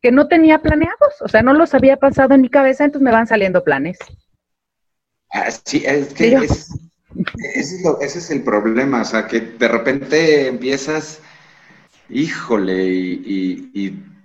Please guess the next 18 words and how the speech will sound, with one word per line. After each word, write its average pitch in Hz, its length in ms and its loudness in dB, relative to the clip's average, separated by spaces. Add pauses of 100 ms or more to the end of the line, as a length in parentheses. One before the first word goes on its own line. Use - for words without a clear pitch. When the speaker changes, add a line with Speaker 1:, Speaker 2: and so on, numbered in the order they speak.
(160)
Speaker 2:
y 92 60 -8
te 104 240 -4
salen 139 320 0
planes 135 360 -2
y 123 40 -8
te - 100 -14
salen 131 300 -2
otras 127 240 -8
cosas 127 440 -6
y, 110 340 -2
y - 40 2
no 120 180 0
puedes, 151 560 0
este, 98 340 -10
parar 120 800 -4 (120)
porque 110 500 -6 (320)
ya 120 180 0
traes 123 320 -2